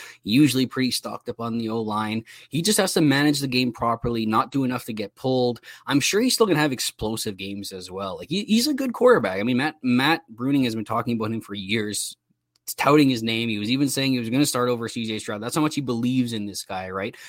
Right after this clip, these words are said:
This guy's got connection with Marvin Harrison Junior as well from their time in high school. So th-, there's a lot here going for him in this year. But I do agree that I think that if it doesn't work out for him this year, we're putting all this faith in him this year. He's climbing rankings like crazy. He was, you know,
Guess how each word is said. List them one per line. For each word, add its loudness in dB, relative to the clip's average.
This -2
guy's 0
got 0
connection -2
with -4
Marvin -2
Harrison -8
Junior -2
as -10
well 0
from -10
their -6
time -14
in -20
high -8
school. 0
So -8
th-, -10
there's -2
a 2
lot 2
here -4
going 0
for -6
him -2
in -4
this -6
year. -8
But -12
I -6
do 4
agree 4
that -2
I -6
think 6
that 0
if -2
it -6
doesn't 4
work -4
out -6
for -10
him -6
this -8
year, -8
we're -2
putting 4
all 4
this 0
faith -2
in -2
him -6
this -8
year. -8
He's -12
climbing -2
rankings 2
like -2
crazy. -4
He -2
was, -2
you 2
know, 0